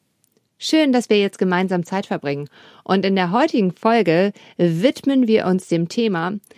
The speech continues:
Gewinnsteigerung durch mehr Mitarbeiterzufriedenheit.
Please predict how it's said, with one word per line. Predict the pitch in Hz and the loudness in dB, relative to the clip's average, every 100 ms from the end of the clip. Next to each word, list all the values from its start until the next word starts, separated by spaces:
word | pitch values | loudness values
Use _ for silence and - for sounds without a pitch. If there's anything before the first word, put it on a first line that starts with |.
| - _ - | -20 _ 0
Gewinnsteigerung | 202 185 262 330 - 254 254 240 226 226 220 | 2 2 0 0 -2 -4 -2 -2 0 2 2
durch | 185 180 - | 2 -2 -2
mehr | 180 220 240 | 0 2 4
Mitarbeiterzufriedenheit. | 214 - 156 143 139 143 - 139 - 131 131 127 - - | 2 2 -4 -8 -12 -14 -12 -12 -8 -10 -8 -12 -16 -20